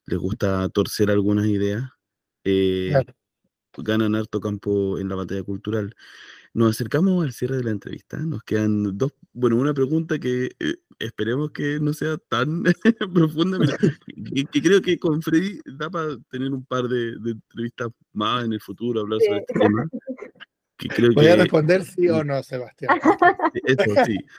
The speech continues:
Speaker 1: ¿Verdadero o falso? Ah, <laughs> no, pero es que, es que creo que es un tema interesante además de hablar. No siempre tenemos, Freddy, por lo mismo que, que tú decías al principio, la posibilidad de hablar con personas que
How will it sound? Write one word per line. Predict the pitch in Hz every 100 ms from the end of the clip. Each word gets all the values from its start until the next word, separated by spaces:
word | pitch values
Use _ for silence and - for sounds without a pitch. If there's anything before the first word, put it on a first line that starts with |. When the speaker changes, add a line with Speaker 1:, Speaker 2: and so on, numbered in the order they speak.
| - _ -
Speaker 1:
¿Verdadero | 127 131 139 170 190
o | 196
falso? | 123 104 - 101 -
Ah, | 113 120 143
<laughs> | 156 160 208 - 208 - 202 - - - 220 - 208 143
no, | 139 151
pero | 151 147
es |
que, | - -
es | 143
que | 127
creo | 156 175
que | 170 165
es | 160
un | 170 165
tema | 160 160
interesante | 156 131 143 156 156
además | 147 147 151
de | 143
hablar. | 139 131 120 147
No | 135
siempre | 135 131 131
tenemos, | 127 123 131 131
Freddy, | 127 131
por | 131 110
lo |
mismo | 113 120 113
que, | 113 107
que | - 101
tú | 110
decías | 110 - 117 123 - _ - - _ -
al | 101
principio, | 110 110 82 165 127
la |
posibilidad | 107 110 107 110 127
de | 123
hablar | 110 135 -
con | 127 127
personas | 135 127 139 135
que | - 123